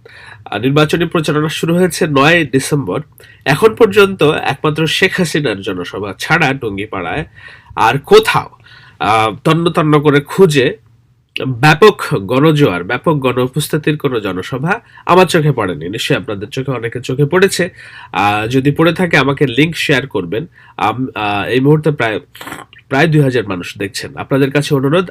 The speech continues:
আমরা, আমি একটু, আহ, আহ, সরকারি দলের জনসভার ছবি দেখতে চাই, একেবারে মাঠ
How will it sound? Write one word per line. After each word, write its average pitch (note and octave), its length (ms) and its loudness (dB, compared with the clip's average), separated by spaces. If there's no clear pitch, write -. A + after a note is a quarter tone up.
আমরা, C#3+ 520 0
আমি D#3 280 0
একটু, D3 340 -2
আহ, G2 400 -8
আহ, G2 180 -4
সরকারি D3+ 420 2
দলের B2+ 260 2
জনসভার C#3+ 520 2
ছবি C#3+ 260 0
দেখতে G#2+ 280 -6
চাই, - 200 -4
একেবারে A#2 400 -4
মাঠ C3 320 -2